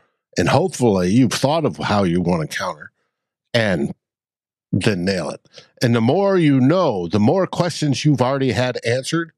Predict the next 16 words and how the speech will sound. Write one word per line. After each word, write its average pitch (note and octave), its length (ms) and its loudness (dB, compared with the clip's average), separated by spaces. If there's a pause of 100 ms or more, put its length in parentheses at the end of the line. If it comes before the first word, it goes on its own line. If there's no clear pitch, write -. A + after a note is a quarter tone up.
(160)
the F#2 80 0
more A#2+ 220 2
you've B2+ 180 2
gone A#2+ 220 0
through C3+ 240 0
it, - 180 -12 (300)
the A#2 140 2
calmer A#2 840 0 (380)
you'll A#2+ 280 4
be G#2+ 600 -2 (280)
and G#2+ 140 -2
the G#2+ 60 -2
better A2 260 -2
decisions F2+ 880 -4 (400)
you'll A2+ 300 2
make. A#2+ 440 -2